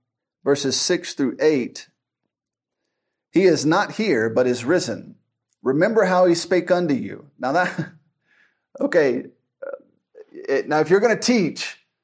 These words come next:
if you're gonna say they were looking forward to the cross, here we are after the cross, and someone is reminding them of something the Lord told them before he died.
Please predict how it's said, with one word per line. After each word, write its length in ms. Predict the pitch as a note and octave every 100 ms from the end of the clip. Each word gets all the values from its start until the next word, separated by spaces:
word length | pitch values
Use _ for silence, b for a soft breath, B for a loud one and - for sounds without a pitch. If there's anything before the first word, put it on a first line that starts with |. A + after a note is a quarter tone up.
| _ -
if 60 |
you're 80 | E3+
gonna 120 | G#3+
say 600 | - - G3 C3+ A2+ G#2+ _ _ _ _ -
they 100 | F3
were 140 | E3
looking 320 | E3+ D3 B2+
forward 300 | - F#3+ F#3
to 80 | F#3
the 100 | E3
cross, 600 | - D3 F2+ D2 - - _ _ _ _ _ _ _
here 160 | - A#3
we 160 | B3+ G3+
are 380 | F3 D#3+ - -
after 360 | G3 G3 G3
the 100 | E3+
cross, 680 | D#3+ - B2+ G2 F2 - - _ _ _ _ _ _ _ D#3
and 500 | D#3+ E3 D3+ - _ _ -
someone 380 | - A3+ A3+ G#3+
is 140 | E3+
reminding 680 | F3+ E3 F3 G3 G3 F3 D3
them 280 | D3 C#3+ C#3+
of 160 | C3+
something 480 | - G3 G3 G3 F#3+
the 80 | D#3
Lord 320 | D#3+ E3+ E3
told 380 | - G3+ A3 E3
them 220 | C#3+ C#3+
before 420 | C#3+ - G3 A3+
he 160 | E3+ G3
died. 560 | E3+ D#3+ B2+ G#2 G#2+